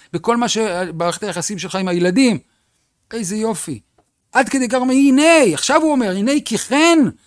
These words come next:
אם אותו יהודי שמגיע, אמרנו, מקריית שמונה או מאיזשהו מקום, נפגש בבית המקדש, והוא שומע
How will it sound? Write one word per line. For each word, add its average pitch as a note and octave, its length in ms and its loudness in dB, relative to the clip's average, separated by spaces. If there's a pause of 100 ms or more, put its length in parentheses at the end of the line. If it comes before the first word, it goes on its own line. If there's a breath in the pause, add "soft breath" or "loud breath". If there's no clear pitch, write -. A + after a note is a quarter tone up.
(200 soft breath)
אם C#4+ 120 6
אותו C4+ 260 4
יהודי B3 380 2
שמגיע, G#3+ 400 -2
אמרנו, A3+ 260 0
מקריית G3 340 -6
שמונה G#3+ 300 -2
או G#3+ 60 0
מאיזשהו A3 320 -4
מקום, G3+ 480 -2
נפגש F#3 360 -4
בבית A#3 180 -4
המקדש, G#3 340 -2
והוא G3 100 -6
שומע A3 320 -2